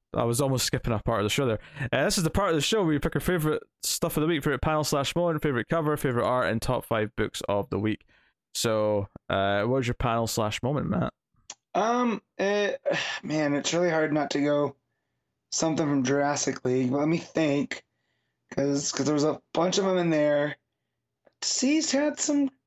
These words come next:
Speaker 2: good ones. Superman. Um,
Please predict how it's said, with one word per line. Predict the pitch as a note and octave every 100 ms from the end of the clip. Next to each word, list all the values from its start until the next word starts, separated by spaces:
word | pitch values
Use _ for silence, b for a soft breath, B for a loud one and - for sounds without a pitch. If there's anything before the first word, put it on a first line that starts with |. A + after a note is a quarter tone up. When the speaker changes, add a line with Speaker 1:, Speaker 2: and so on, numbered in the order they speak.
| -
Speaker 2:
good | B3+ C4 G3+
ones. | G#3+ A3 A3+ A3 A3+ A3 - _ _ _ _ _ _ _ _ _
Superman. | - - - - A#3 A#3 A#3+ A#3 A#3 A#3 A#3 A#3 A3 - _ _ _ _ - - _ _ _ _ _ _ _ _ -
Um, | G3 A3+ A#3+ A3+